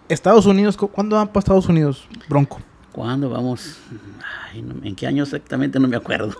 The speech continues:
Speaker 1: ¿En qué, qué canción más o menos? ¿En qué canción?
Speaker 2: Bueno,
Speaker 1: ¿O en
Speaker 2: a par-,
Speaker 1: qué disco?
Speaker 2: no, a partir de Sergio Balaguer
Speaker 1: Sergio
Speaker 2: empezamos a ir
Speaker 1: Balaguer.
Speaker 2: para allá, sí.
Speaker 1: Fueron con Johnny Canales.
Speaker 2: Fuimos con Johnny Canales, fuimos a
Speaker 1: Aquí Rogelio.
Speaker 2: Creo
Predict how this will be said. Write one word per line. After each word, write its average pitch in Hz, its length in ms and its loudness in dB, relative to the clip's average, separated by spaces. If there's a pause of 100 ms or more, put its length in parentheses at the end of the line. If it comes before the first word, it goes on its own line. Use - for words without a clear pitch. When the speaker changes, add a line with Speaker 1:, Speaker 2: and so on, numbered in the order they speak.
(120)
Speaker 1:
¿En 147 120 2
qué, 170 140 2
qué - 220 -6
canción 190 400 2
más 185 120 -2
o 196 60 0
menos? 196 300 -6
¿En 156 80 -8
qué 165 120 -6
canción? 180 440 -4
Speaker 2:
Bueno, 190 260 0
Speaker 1:
¿O - 40 2
en 156 40 2
Speaker 2:
a 160 40 -2
par-, - 120 0
Speaker 1:
qué - 120 -2
disco? 180 320 -4
Speaker 2:
no, 139 180 0
a 165 60 -6
partir 135 300 -4
de 143 140 -6
Sergio 156 280 -4
Balaguer 113 440 0
Speaker 1:
Sergio 165 220 0
Speaker 2:
empezamos 180 180 2
a 113 60 0
ir 131 80 -2
Speaker 1:
Balaguer. 131 260 -6
Speaker 2:
para - 80 -10 (120)
allá, - 80 -16 (100)
sí. 156 340 -6
Speaker 1:
Fueron 175 180 4
con 175 160 0
Johnny 180 200 6
Canales. 165 1120 0
Speaker 2:
Fuimos 127 320 -2
con 104 180 -6
Johnny 117 240 -2
Canales, 139 720 -6
fuimos 123 520 -8
a 104 500 -14 (220)
Speaker 1:
Aquí - 200 -8
Rogelio. 160 520 -2 (1120)
Speaker 2:
Creo - 220 -16